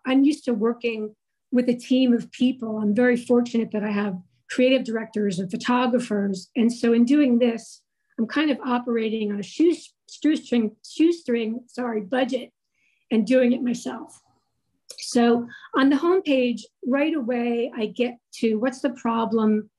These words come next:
that I'm going to help solve for people. And the problem is, you know, we remove the guesswork so you can focus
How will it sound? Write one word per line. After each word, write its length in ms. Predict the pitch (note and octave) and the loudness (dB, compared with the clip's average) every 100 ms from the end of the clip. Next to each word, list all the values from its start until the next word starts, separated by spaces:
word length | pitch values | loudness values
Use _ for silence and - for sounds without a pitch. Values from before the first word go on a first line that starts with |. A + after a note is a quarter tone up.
| _ _ _ _ C4+ | _ _ _ _ -2
that 300 | F#3+ A#3 C4+ | 0 0 2
I'm 100 | A#3+ | 2
going 180 | A#3+ | 2
to 80 | A3 | 2
help 200 | G#3+ A3 | -2 -4
solve 340 | - A#3 A#3+ A#3+ | -4 -2 -2 -4
for 120 | A#3 - | -10 -10
people. 540 | - A3 G#3+ A#3 E3 - _ _ _ A#3+ | -2 0 0 -6 -10 -18 _ _ _ 2
And 120 | A#3+ | 4
the 60 | |
problem 420 | A#3+ C4 C#4 C#4+ A#3+ | 2 0 2 4 4
is, 220 | A#3 A#3+ | 2 0
you 60 | |
know, 120 | A3 A3 | 0 2
we 180 | A#3+ | 2
remove 520 | A3+ A#3 A#3 D4 D#4+ D#4+ | 2 2 2 2 2 -2
the 100 | B3+ | -4
guesswork 720 | A#3 A3+ - G#3+ G#3 G#3 - | -4 -6 -8 -6 -6 -6 -10
so 140 | - | -4
you 220 | G3+ A3+ | 0 2
can 180 | A#3+ A#3 | 2 0
focus 800 | A#3+ - A3 G#3 A3 A3+ - | 0 0 -2 -2 -6 -8 -14